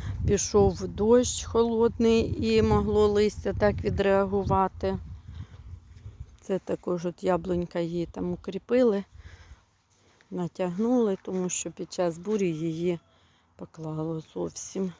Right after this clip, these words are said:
Прицеп-, підцепили так. Буде видно. Ну, якщо подивитися от на ці яблуні,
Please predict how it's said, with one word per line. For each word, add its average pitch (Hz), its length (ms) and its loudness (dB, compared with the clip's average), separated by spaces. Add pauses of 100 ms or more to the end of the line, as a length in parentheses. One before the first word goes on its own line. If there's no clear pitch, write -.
(1200)
Прицеп-, 185 840 -10
підцепили 240 920 -2
так. - 380 -14 (1500)
Буде 165 520 -14
видно. 165 380 -10 (1080)
Ну, 170 300 -2
якщо 175 300 -6
подивитися 185 760 0
от - 120 -8
на 175 160 -2
ці - 220 -8
яблуні, 156 720 -2